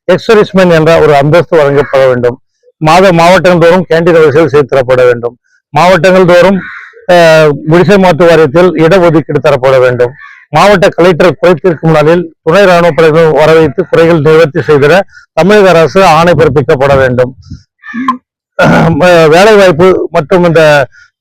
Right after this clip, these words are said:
பிள்ளைகளுக்கு எஜுகேஷன் கோட்டா, இது போன்ற பல்வேறு ஓ-, கோரிக்கைகளை முன்வைத்து நாங்கள் பல வருடங்களாக முன்வைத்தும்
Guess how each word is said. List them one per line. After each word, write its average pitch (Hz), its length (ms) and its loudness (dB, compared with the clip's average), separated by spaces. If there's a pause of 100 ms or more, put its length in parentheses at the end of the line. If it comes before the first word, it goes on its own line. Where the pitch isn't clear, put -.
(120)
பிள்ளைகளுக்கு 190 520 0 (180)
எஜுகேஷன் 165 540 0
கோட்டா, 147 260 0 (240)
இது 180 200 0
போன்ற 180 280 0 (400)
பல்வேறு 202 440 0
ஓ-, 175 240 2
கோரிக்கைகளை 185 460 0
முன்வைத்து 170 440 0
நாங்கள் 160 340 0 (480)
பல 180 140 2
வருடங்களாக 208 500 2
முன்வைத்தும் 190 560 0